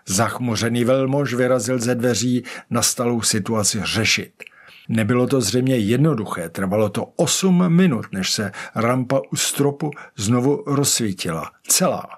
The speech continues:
bez jednoho reflektorku. V tu chvíli vstoupil velmož do dveří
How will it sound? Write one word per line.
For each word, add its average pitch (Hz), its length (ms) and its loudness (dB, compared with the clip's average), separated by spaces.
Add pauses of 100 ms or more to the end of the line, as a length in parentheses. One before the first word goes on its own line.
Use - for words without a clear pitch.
(260)
bez 165 560 -2
jednoho 135 520 0 (140)
reflektorku. 101 840 -6 (840)
V - 60 -12
tu 107 140 -2
chvíli 143 400 2
vstoupil 117 560 0
velmož 107 360 0
do 120 140 0
dveří 127 460 0